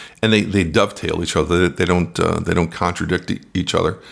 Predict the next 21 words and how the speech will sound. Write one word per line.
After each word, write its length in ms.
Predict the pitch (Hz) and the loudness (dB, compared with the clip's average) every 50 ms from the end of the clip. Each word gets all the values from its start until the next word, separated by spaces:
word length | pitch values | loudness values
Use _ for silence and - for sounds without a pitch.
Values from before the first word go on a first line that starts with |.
| - - - - - - - - _ _ | -20 -20 -20 -20 -20 -20 -20 -20 _ _
But 200 | 98 92 - - | 0 0 0 2
interesting 480 | - 123 131 - 127 - - - 87 80 | 0 2 2 2 0 2 2 0 0 0
tidbits 500 | - - - 110 104 95 101 90 - - | -2 -2 -2 -2 2 2 0 0 0 -4
that 120 | - 87 | -6 -6
come 180 | - - 101 85 | -2 -2 2 2
out 180 | 85 87 90 90 | 4 2 2 0
of 80 | 82 | -2
them, 140 | 80 80 78 | -4 -6 -2
like 160 | 78 80 80 | -2 -2 2
one 140 | - 92 90 | 4 4 4
of 60 | 90 | 4
their 80 | 85 85 | 4 2
reports 500 | 85 85 85 - - 87 87 85 - - | 0 -2 -4 -2 -2 -2 0 0 -2 -4
was 160 | 90 82 85 | -2 0 0
Elizondo 760 | 87 82 85 87 85 - 90 85 85 87 87 87 90 90 87 | 0 0 0 0 0 0 0 0 0 0 0 0 0 0 0
with 100 | 87 87 85 | -2 -2 -2
the 40 | |
Washington 480 | 85 85 85 82 82 - - - 85 82 | 0 0 0 0 -2 -2 -4 -4 -6 -6
Post, 440 | - - 87 85 85 85 - - - - - _ _ _ _ _ | -2 0 0 0 0 -2 -6 -8 -8 -14 -20 _ _ _ _ _
is 140 | - 104 95 | -6 -4 0
that 300 | 107 101 95 - - - | 2 2 0 0 -4 -12